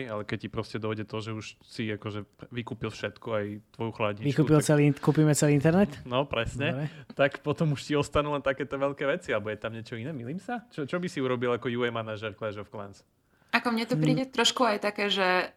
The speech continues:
Speaker 3: mm, okrem tej profitability, samozrejme, ktorú asi očakávajú, tak tam im celkom ide aj o branding, keď sú to už takéto veľké firmy a dostať tú firmu do povedomia,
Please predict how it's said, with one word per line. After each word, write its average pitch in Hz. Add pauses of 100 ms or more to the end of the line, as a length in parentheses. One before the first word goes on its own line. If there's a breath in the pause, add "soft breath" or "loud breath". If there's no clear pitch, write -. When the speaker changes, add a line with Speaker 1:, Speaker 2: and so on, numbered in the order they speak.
(140)
Speaker 3:
mm, 185
okrem 196
tej 190
profitability, 190
samozrejme, 180
ktorú 185
asi 185
očakávajú, 185
tak -
tam 196
im 190
celkom 190
ide 208
aj 196
o 185
branding, 165
keď 170
sú -
to 165
už 165
takéto 175
veľké 175
firmy 175
a 165
dostať 170
tú 175
firmu 170
do 170
povedomia, 165